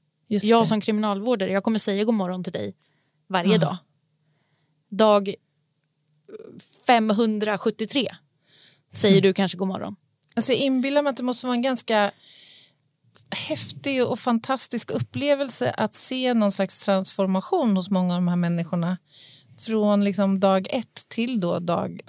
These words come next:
Speaker 1: femhundrasjuttiotre. Att man faktiskt kan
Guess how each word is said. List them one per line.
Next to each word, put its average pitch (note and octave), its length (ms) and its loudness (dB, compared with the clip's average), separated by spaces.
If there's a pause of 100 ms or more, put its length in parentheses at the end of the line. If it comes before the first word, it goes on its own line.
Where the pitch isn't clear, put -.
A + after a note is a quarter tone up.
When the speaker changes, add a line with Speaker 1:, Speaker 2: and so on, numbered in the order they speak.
Speaker 1:
femhundrasjuttiotre. F3 880 -2 (340)
Att G3+ 160 -6
man A3 140 2
faktiskt - 360 -2
kan A3+ 480 2